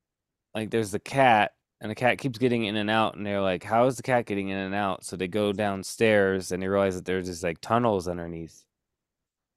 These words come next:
And that's how the cat's getting in and out. They go, and Roach's like, "Oh, let's, let's go down, let's get outta here." So they try to go through the thing, even though Breaker's like, "No, no, let's, like, just seal it off." And, um,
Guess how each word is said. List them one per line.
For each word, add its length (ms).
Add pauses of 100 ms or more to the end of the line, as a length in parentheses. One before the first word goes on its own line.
And 100
that's 120
how 80
the 80
cat's 240
getting 220
in 80
and 40
out. 140
They 80
go, 400 (460)
and 420 (340)
Roach's 380
like, 120
"Oh, 180
let's, 320
let's 180
go 140
down, 240
let's 120
get 160
outta 200
here." 340
So 140
they 100
try 200
to 100
go 160
through 300
the 340 (180)
thing, 200
even 180
though 80
Breaker's 320
like, 100
"No, 260
no, 200
let's, 240
like, 140 (140)
just 160
seal 200
it 60
off." 280 (1040)
And, 260
um, 520